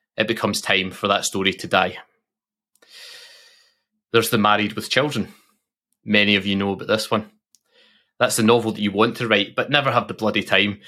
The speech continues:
because between housework or work work, your real job, or your kids and their clubs, and the never-ending request for snacks and drinks, how is anyone supposed to finish this novel?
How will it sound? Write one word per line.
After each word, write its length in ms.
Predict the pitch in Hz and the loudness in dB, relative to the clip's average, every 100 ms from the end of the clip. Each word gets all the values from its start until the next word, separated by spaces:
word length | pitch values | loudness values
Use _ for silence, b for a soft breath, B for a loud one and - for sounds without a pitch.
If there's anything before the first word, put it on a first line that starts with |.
| B - | B -2
because 720 | 107 - 101 101 101 95 - B B B | -2 0 2 2 2 0 -10 B B B
between 240 | 113 107 | -4 -2
housework 680 | 104 120 117 131 120 120 - - | 2 0 0 2 2 0 -8 -8
or 420 | 107 101 95 92 - _ | 0 2 2 -2 -10 _
work 280 | 101 113 - | 0 0 2
work, 280 | 120 - - - _ _ _ - | 2 2 -4 -18 _ _ _ -8
your 120 | 98 | -4
real 220 | 107 113 | 0 0
job, 380 | 123 113 110 - B B B | 2 4 2 -2 B B B
or 140 | 110 | 0
your 100 | 95 | 0
kids 600 | - 143 113 107 - - - B B B | -2 0 0 0 -2 -2 -8 B B B
and 120 | 113 | 0
their 120 | 113 110 | 2 2
clubs, 640 | 117 110 - - - - B B | 4 2 2 -6 -6 -10 B B
and 100 | 110 | 0
the 80 | 113 | 2
never-ending 540 | 117 113 113 110 107 104 | 2 4 2 2 0 -2
request 560 | 101 - 120 117 - | -8 -2 0 2 -2
for 120 | - | -8
snacks 760 | 98 - - 104 120 123 - - | -8 -6 0 2 4 2 -2 -10
and 220 | 92 92 | -8 -8
drinks, 720 | 90 107 117 117 - - - - B B B B B B _ | -2 0 0 -2 -6 -8 -8 -10 B B B B B B _
how 240 | - 151 | 2 4
is 360 | 160 160 123 - - | 6 4 2 -2 -6
anyone 440 | 101 107 123 123 123 | 0 2 2 2 -2
supposed 360 | - 123 110 | -6 -6 -6
to 60 | 117 | -2
finish 300 | 110 107 107 | 0 0 -2
this 200 | 107 - | -4 -2
novel? 340 | 98 95 95 | -4 -4 -12